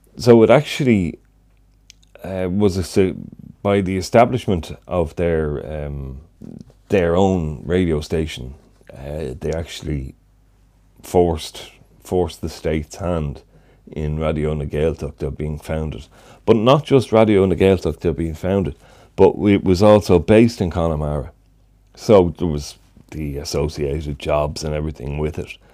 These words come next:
So it was a win-win in that you had both, um, the, the, the actual broadcasting, but you had the jobs and everything that went with it. So it was benefited both the economy and the language. Very, very big step forward. And of course,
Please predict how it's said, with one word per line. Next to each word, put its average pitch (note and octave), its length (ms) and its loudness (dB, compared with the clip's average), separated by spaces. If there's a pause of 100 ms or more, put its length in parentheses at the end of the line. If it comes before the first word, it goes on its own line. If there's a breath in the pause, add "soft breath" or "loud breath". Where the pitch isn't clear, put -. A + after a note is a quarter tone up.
(280 soft breath)
So G#2+ 320 6
it F2+ 180 0
was F2 160 0
a F#2 80 0
win-win G#2 600 4
in D#2+ 120 -2
that D#2+ 160 -4
you C#2+ 100 -6
had E2 260 -2
both, F2 380 2
um, D2 680 -6 (840)
the, C#2+ 200 -8
the, C2 140 -12
the C2 120 -12
actual D2 260 -8
broadcasting, D#2 800 -2 (300 loud breath)
but - 80 -4
you A#2+ 160 2
had C#3 180 2
the C#3 100 4
jobs C3 500 2
and A2 100 2
everything G2+ 420 -2
that D#2+ 140 -4
went G#2 240 -4
with A#2+ 200 -6
it. D2+ 160 -8
So A#2 280 4
it D#2+ 60 0
was G2 400 -4 (520)
benefited A#2 460 2
both G#2 220 2
the G#2 120 -2
economy G#2 520 2
and G2 200 -2
the F#2+ 60 0
language. F2+ 400 -4
Very, D3+ 400 -2
very F#2 480 -2 (1040 soft breath)
big C3+ 200 2
step G#2+ 280 -2
forward. A2 360 6
And G2 120 -2
of G2 80 -4
course, G2 460 -2